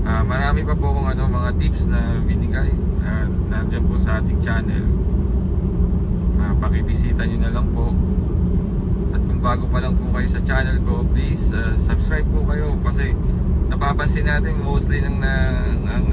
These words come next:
ating, ano, sub-, ah, viewers, eh, mga hindi pa nagsasubscribe. Subscribe po kayo para lagi po kayong updated.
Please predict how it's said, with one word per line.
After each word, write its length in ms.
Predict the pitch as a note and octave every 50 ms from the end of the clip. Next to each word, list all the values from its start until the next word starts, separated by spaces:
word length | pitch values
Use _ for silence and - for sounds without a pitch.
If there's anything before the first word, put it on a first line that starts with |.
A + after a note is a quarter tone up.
| D#3+ - -
ating, 240 | - - - - -
ano, 160 | - - -
sub-, 320 | - - - - - - -
ah, 320 | - - - - - - - - - - -
viewers, 720 | - - - - - - - - - - - - - - - - - - - - - - - - -
eh, 80 | - - - -
mga 180 | - - - -
hindi 240 | - - - - -
pa 160 | - D3 C#3
nagsasubscribe. 880 | - - - D3 C#3 C3+ - - - - - - - - - - - - - - - - - - - - - - - - - - - -
Subscribe 480 | - - - - - - - - - -
po 140 | - - -
kayo 240 | C3 C3 - - - -
para 560 | - - - - - - - - - - -
lagi 340 | - - - - - - -
po 140 | - - -
kayong 240 | - - - - F3+
updated. 560 | - - - - - - - - - -